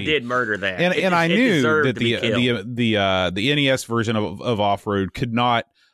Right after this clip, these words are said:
Speaker 2: uh, compete with the sixteen-bit versions. It's just, it's just
Speaker 1: Correct.
Speaker 2: not up to snuff. But
Speaker 1: That's true.
Speaker 2: what I thought would be interesting would be to look at two sixteen-bit versions, so the Amiga version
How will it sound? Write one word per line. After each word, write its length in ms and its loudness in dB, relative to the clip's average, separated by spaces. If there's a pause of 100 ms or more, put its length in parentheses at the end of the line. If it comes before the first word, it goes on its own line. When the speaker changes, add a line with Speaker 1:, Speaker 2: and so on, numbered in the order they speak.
Speaker 2:
uh, 120 -2
compete 520 -2
with 200 -2
the 100 -10
sixteen-bit 600 -4
versions. 420 -10
It's 100 -6
just, 220 -2
it's 220 -4
just 100 0
Speaker 1:
Correct. 100 2
Speaker 2:
not 160 2
up 140 -2
to 80 -14
snuff. 340 -4 (360)
But 300 2
Speaker 1:
That's 120 -4
true. 120 -12
Speaker 2:
what 140 2
I 120 2
thought 180 2
would 80 2
be 140 0
interesting 440 -2
would 140 -2
be 120 -2
to 60 0
look 280 -2
at 280 0
two 400 0
sixteen-bit 600 -2
versions, 380 -2
so 100 0
the 180 0
Amiga 340 0
version 440 -2